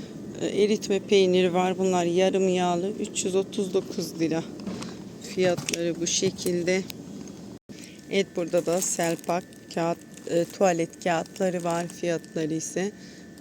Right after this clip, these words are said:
e, yüz seksen dokuz lira. Bunlar da üç katlı. Yirmi dört adet var içinde.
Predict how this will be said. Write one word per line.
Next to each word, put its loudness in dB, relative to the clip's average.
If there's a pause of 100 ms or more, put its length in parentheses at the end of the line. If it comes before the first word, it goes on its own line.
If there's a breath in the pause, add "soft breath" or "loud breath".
e, -2
yüz 0
seksen 2
dokuz -2
lira. 2
Bunlar 0
da 0 (100)
üç -4
katlı. 2 (240)
Yirmi 0
dört -2 (100)
adet -6
var -2
içinde. -4